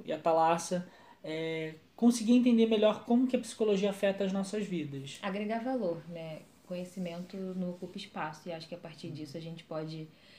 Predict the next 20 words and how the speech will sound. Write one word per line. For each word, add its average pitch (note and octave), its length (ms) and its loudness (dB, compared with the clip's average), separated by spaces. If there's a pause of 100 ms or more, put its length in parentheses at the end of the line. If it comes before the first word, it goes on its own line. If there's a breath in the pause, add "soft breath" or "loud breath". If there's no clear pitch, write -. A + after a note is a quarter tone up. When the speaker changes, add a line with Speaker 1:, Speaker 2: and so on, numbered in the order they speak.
(160 soft breath)
Speaker 2:
criar E3+ 240 -2
uma E3+ 140 -6
corrente F3 560 -4
de F3+ 200 -8 (500)
formas A3 640 2
de G3+ 80 -2
alcançar F#3+ 580 -2
pessoas F#3 760 -2
e F3+ 60 -4
gerar F3 380 -4
conhecimento E3+ 880 -8
e, E3 240 -8
enfim, D#3 380 -10
isso E3+ 340 -12 (460 soft breath)
diminuir F#3+ 680 0
grandes F#3+ 340 0
impactos F#3 460 -4
que F#3+ 100 -4
a F3+ 60 0
gente F3 480 -6